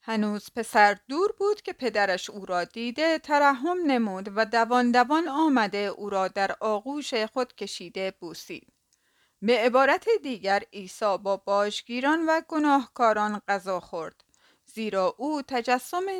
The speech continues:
نمایان شفقت مهرامیز پدر برای گناهکاران بود. خب عزیزان، بقیهٔ این قسمت را در جلسهٔ بعد برای شما خواهم خواند.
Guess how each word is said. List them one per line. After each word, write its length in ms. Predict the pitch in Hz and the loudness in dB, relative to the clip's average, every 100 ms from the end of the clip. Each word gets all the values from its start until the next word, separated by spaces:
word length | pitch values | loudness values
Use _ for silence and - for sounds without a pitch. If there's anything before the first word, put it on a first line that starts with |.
| 349 | 2
نمایان 760 | 247 240 208 202 190 170 160 | 4 4 0 -2 -2 -2 -6
شفقت 680 | - 226 - 233 - 320 - | -6 -8 -6 -8 -4 -4 -4
مهرامیز 920 | 330 320 220 220 214 190 190 180 - | -6 -2 -2 -2 0 0 -2 -6 -6
پدر 640 | 156 - 202 214 208 202 - | -8 -6 -6 4 4 4 0
برای 540 | 185 185 180 165 156 | -2 -2 -2 -4 -6
گناهکاران 1040 | 151 220 226 233 214 - 262 240 277 294 139 | -6 -4 0 -2 -4 -2 2 4 4 0 -2
بود. 300 | 151 - _ _ _ _ _ _ _ _ _ | -12 -18 _ _ _ _ _ _ _ _ _
خب 260 | - - - | -6 -6 -4
عزیزان، 540 | 240 247 262 339 359 320 | -6 -4 -2 0 2 6
بقیهٔ 460 | 294 285 285 294 | 6 6 0 0
این 260 | 262 262 233 | 2 0 2
قسمت 580 | 208 - 220 202 208 196 | -2 -4 -2 -2 0 -2
را 140 | 185 | -2
در 200 | 196 208 | 0 -2
جلسهٔ 680 | 214 240 254 262 330 339 294 | 0 0 0 -2 -2 -2 2
بعد 320 | 233 226 - | 4 4 2
برای 380 | 202 196 185 196 | -2 -2 -4 -6
شما 400 | - 180 175 170 | -6 -4 -4 -4
خواهم 460 | - 180 165 165 | -8 -6 -4 -4
خواند. 520 | 185 - 208 135 - | -6 -2 -2 -2 -6